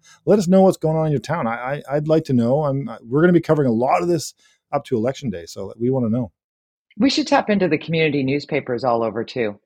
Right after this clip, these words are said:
Speaker 2: That would be a good idea. Bring in
Speaker 1: Mm.
Speaker 2: some of those stories to, as we prepare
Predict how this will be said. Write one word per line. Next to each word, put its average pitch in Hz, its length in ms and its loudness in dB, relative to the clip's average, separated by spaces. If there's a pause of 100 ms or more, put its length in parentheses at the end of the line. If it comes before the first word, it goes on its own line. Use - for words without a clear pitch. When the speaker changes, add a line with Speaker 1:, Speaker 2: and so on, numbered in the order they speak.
(300)
Speaker 2:
That 165 100 4
would 151 120 0
be 143 100 -2
a 113 60 -4
good 113 120 -4
idea. 110 440 -4 (480)
Bring 165 140 2
in 156 100 0
Speaker 1:
Mm. 175 60 2
Speaker 2:
some 151 140 0
of 127 60 -6
those 123 240 -4
stories 120 460 -4
to, - 120 -8
as 190 160 2
we 208 400 0
prepare 220 400 0